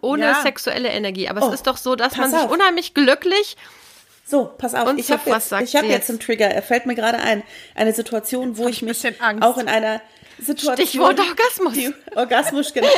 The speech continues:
Speaker 3: nein, das war's nicht. Da könnte ich auch was Lustiges zu erzählen, aber das
Speaker 1: Ach
Speaker 3: passt hier
Speaker 1: so,
Speaker 3: nicht hin.
Speaker 1: schade.
Speaker 3: Ähm, aber, ähm, äh, ich bin in, letztes Mal, als ich Zug gefahren bin,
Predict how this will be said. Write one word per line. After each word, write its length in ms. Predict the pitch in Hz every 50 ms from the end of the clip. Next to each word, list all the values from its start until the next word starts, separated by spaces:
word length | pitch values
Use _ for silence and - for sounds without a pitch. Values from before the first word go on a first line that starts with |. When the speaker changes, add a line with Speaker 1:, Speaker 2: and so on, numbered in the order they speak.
| - 220
Speaker 3:
nein, 160 | 240 233 220
das 180 | 226 240 -
war's 220 | - 214 208 - -
nicht. 260 | 233 240 294 440 - - - 523 - - - - _
Da 100 | - 254
könnte 260 | - 277 262 220 381 -
ich 40 | -
auch 100 | 220 220
was 120 | 226 226
Lustiges 400 | 240 247 254 - 247 226 226 -
zu 120 | - 240 190
erzählen, 320 | 190 - - 226 208 214
aber 80 | 202 190
das 160 | 190 - -
Speaker 1:
Ach 60 | 285
Speaker 3:
passt 140 | - - -
hier 100 | - 214
Speaker 1:
so, 60 | -
Speaker 3:
nicht 100 | 294 -
hin. 160 | - 277 277 403
Speaker 1:
schade. 440 | - - 349 320 311 294 294 269 262 -
Speaker 3:
Ähm, 400 | 233 226 220 220 220 226 226 - -
aber, 540 | - 254 262 247 220 208 220 214 214 208 - -
ähm, 440 | 220 214 208 220 226 226 226 220 208 208 - 190 - _ _ 220 - _ _ _ _ _ _ _ _ _ _ _ _ _ _ -
äh, 320 | 202 202 190 185 185 - -
ich 140 | 233 - -
bin 180 | - 277 294 285
in, 320 | 285 - 233 226 226 -
letztes 400 | - 226 233 240 - - 269 -
Mal, 160 | 240 233 226
als 220 | - - 233 226 -
ich 120 | 220 - -
Zug 140 | - 392 381
gefahren 380 | 294 - - 185 175 180 175 175
bin, 200 | 180 180 185